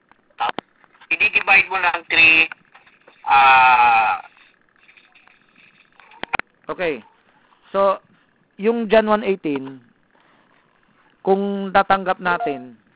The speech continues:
Speaker 2: na si Kristo ay nasa siping, imbis na nasa sipa-, sinapupunan, habang nangangaral siya sa lupa, ito ay progressive revelation sa iba pang paksa.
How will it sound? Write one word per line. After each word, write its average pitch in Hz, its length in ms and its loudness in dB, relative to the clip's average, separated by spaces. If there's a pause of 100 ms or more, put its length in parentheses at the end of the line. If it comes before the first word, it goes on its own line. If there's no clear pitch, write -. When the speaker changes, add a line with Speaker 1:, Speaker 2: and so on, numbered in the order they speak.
(560)
Speaker 2:
na 160 120 4 (1200)
si 170 400 2
Kristo 170 400 0
ay 147 800 0 (320)
nasa 156 400 0
siping, 143 640 -6
imbis 147 240 -6
na 147 80 -6
nasa 143 240 -6
sipa-, 147 320 -6 (240)
sinapupunan, 131 640 -10 (400)
habang 180 400 6
nangangaral 180 640 6
siya 165 80 -4
sa 151 160 -4
lupa, 139 400 -4 (720)
ito 196 240 6
ay 185 160 4
progressive 180 560 2
revelation 160 560 4
sa - 160 -6
iba 139 160 2
pang 131 160 -4
paksa. - 400 -6